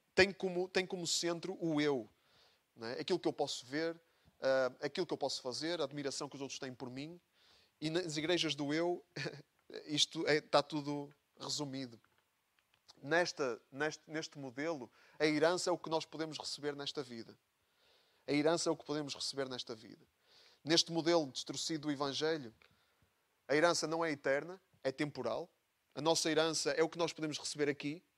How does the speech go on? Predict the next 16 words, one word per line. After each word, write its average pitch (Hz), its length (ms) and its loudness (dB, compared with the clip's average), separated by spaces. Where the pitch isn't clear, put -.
ah, - 160 -2
e 151 140 2
agora. 131 360 2
E 180 100 0
também 170 320 4
não 165 180 0
é 165 280 2
familiar, 160 680 -2
é 143 80 0
individual, 123 680 -4
é 120 60 -4
o 120 80 -8
que - 180 2
eu 175 100 6
posso 147 360 -4
receber. - 460 -6